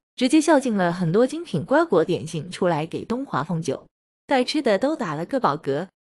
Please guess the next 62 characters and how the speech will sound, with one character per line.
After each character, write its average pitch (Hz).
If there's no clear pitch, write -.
凤 294
九 170
才 175
问 185
东 247
华 180
：“帝 226
君， 285
要 262
怎 202
么 160
处 233
理 220
这 185
条 156
鱼？ 135
直 226
接 311
交 302
给 214
姑 262
父 262
吗？” 180
东 339
华 175
微 247
微 277
一 190
笑 180
：“大 226
鱼 202
还 175
在 170
外 170
面， 151
小 202
鱼 214
就 262
乖 269
乖 269
待 294
在 285
网 -
中 233
吧。” 208
刚 302
说 311
完， 220
就 247
听 247
到 247
困 226
在 214
网 156
中 208
的 226
青 269
怀 156
哼 269
了 285
一 240
声 247